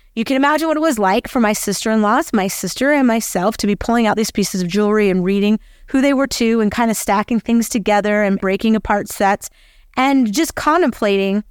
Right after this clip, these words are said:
and laughing about my mom. Well, as we got deep into this, we pulled out a box. It was a beautiful ring box. And I was like, "I don't ever remember Mom pulling out this box and wearing this ring."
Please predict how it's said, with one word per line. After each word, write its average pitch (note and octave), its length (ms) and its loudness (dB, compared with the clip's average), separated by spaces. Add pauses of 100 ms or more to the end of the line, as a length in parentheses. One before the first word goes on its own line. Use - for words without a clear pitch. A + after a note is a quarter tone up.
(160)
and G3+ 540 2
laughing G3+ 380 -2
about E3+ 200 0
my E3+ 120 0
mom. F3 320 0 (1080)
Well, B3 300 2 (480)
as D4 120 4
we D4+ 80 0
got A#3+ 580 -2
deep D#4+ 380 0
into C4+ 360 0
this, F#3+ 400 -2 (100)
we G#3 320 0
pulled F#4+ 380 -2
out A#3+ 240 2
a G#3+ 60 -2
box. G3+ 640 0
It - 60 -20 (340)
was A3 100 -2
a A#3 60 0
beautiful A3+ 640 0
ring G#3 260 2
box. - 340 0
And B3 140 2
I C4 60 2
was C4 120 0
like, A3+ 220 -2
"I - 80 -6
don't F#4+ 240 -2
ever C4 240 -2
remember B3+ 380 4
Mom G#3+ 240 2
pulling A3+ 320 -2
out G#3 100 -2
this G3 140 -6
box F3+ 340 -2
and A3+ 140 -2
wearing F#3 260 -2
this G3+ 160 -6
ring." C#4 240 0